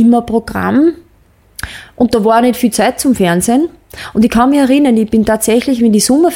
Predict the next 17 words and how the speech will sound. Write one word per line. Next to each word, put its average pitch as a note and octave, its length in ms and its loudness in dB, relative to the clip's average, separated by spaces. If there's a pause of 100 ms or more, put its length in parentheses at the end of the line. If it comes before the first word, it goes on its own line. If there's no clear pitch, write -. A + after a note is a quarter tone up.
Sommerferien G#3+ 640 0
dann G#3 140 0
wieder G#3 160 0
losgegangen G#3 540 -2
sind, A#3+ 260 0
also G#3 180 0
wenn G3+ 100 2
ich G3 120 2
wieder F#3+ 180 -2
daheim F3+ 300 0
war, A#3+ 160 -2 (420)
ich G3 100 -6
glaub, G3 220 0
in B3 100 4
der A3+ 140 0
ersten B3 580 -2
Woche A3+ 640 0